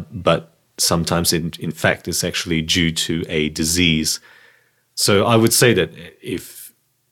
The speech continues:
your loved ones, if your, your peers are telling you that you have changed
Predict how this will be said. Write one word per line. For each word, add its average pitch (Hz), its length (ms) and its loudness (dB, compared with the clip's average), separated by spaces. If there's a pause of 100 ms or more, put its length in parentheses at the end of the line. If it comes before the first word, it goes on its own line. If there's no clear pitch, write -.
(240)
your 85 440 2
loved 101 240 2
ones, 104 360 2
if - 160 -4
your, 85 260 0
your 82 140 -2
peers 98 480 4
are 85 80 -2
telling 90 400 -2
you 85 320 -2 (100)
that 92 220 -4 (160)
you 92 180 -4
have 90 180 -8
changed 120 520 2